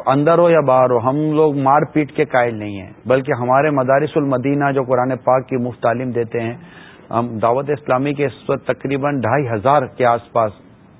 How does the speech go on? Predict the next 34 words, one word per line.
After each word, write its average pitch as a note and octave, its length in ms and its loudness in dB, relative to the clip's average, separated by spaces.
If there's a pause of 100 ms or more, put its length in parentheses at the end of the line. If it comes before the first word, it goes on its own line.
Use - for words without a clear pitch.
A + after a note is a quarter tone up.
(140)
ٹو C#3+ 140 -2
تھاؤزینڈ B2+ 340 -2
فائیو B2 300 -2
ہنڈریڈ A#2 280 -2 (480)
کے B2 80 2
آس A#2+ 220 2
پاس C3 200 0
ہمارے A#2+ 560 0 (420)
مدارس A#2+ 520 2
ہیں B2 180 -8
جس A#2 200 -12
میں A#2+ 140 -8
قرآن A#2+ 280 0
و B2 40 -2
تعلیم A#2+ 420 -2
کی، A#2+ 320 -4
حفظ A2+ 120 -4
و B2 60 0
ناظرہ A2+ 320 -2
کی A#2 120 -8
مفت A#2 280 -6
تعلیم A#2+ 280 -2
دی A#2+ 160 -6
جاتی A#2 400 -4
ہے، A#2 100 -2 (460)
اور A#2+ 140 0
تقریباً D3 680 -2 (880)
more D3 260 4
or E3+ 100 4
less B2+ 440 -2
one C#3 140 0
lakh C#3 340 -4
twenty C3 200 -4
five C3+ 300 0